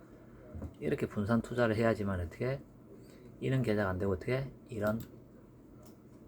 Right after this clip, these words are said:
양봉 계좌가 되는 거야. 항상 양봉 계좌. 신경 쓸 필요 없어. 빠지든가 말든가 어떻게? 항상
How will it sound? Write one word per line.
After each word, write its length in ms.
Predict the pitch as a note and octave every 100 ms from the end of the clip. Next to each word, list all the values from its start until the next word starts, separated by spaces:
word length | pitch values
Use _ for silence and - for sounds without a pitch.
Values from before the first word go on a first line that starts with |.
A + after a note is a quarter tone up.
| - -
양봉 400 | G#2 G2 G2+ A#2
계좌가 320 | G#2+ G#2 A2 F#2
되는 180 | F2+
거야. 140 | F2+ F2+
항상 760 | - B2 C3+ C#3+ C#3+ D3 C#3
양봉 280 | F#2 F#2+ F#2+
계좌. 160 | F2+ E2+
신경 260 | - B2
쓸 120 | C3+ E3
필요 140 | -
없어. 280 | - - G#2 - - - - -
빠지든가 500 | C#3 - - - -
말든가 380 | A#2 C3+ D#3 C3+
어떻게? 320 | - D3+ D#3+ - - -
항상 840 | - C#3 D3 D3 D3 C#3 D#3+ D3+